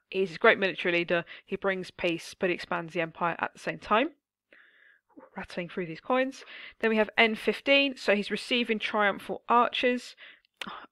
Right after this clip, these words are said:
branches, sorry. So remember, he sends out these commanders, um, because he is Imperator. Because he's Imperator, he gets the glory. And that's what these triumphal branches are. They've been handed to him,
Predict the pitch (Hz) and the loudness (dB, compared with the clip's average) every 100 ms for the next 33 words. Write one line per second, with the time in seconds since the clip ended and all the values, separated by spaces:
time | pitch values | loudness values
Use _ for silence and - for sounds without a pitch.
0 | _ 180 208 220 - 220 - 208 208 208 | _ 2 2 2 0 0 4 6 6 2
1 | - - - _ - 226 247 240 233 208 | -6 -20 -20 _ 2 8 8 8 6 4
2 | - 220 220 214 - 202 196 - 214 214 | 4 4 6 6 6 4 -2 -2 2 2
3 | 226 220 220 220 - - _ _ - 185 | 2 4 4 4 -2 -18 _ _ -2 2
4 | 175 175 175 - 190 - 196 208 190 185 | 2 0 -8 -16 -6 -4 -2 2 2 2
5 | 190 - 185 214 208 - 214 202 - - | -2 0 4 4 4 2 0 0 -2 -18
6 | - - 185 240 240 226 202 185 185 185 | -18 -12 -2 2 2 2 -2 -2 0 2
7 | 185 190 - 180 - 202 180 170 - - | 2 -2 -2 -4 -2 0 2 2 -2 -4
8 | 180 185 190 202 214 - - - - - | 2 4 4 2 -4 -12 -20 -20 -20 -8
9 | 185 175 - - 202 - - 185 185 - | 0 0 0 -4 -6 -6 0 2 2 0
10 | 185 - 170 - - 185 185 180 180 175 | -6 -2 -2 -2 -4 2 4 4 0 -4
11 | - 202 196 180 175 - - 196 185 175 | -4 -2 -4 -6 -12 -14 0 4 4 2
12 | 180 | 0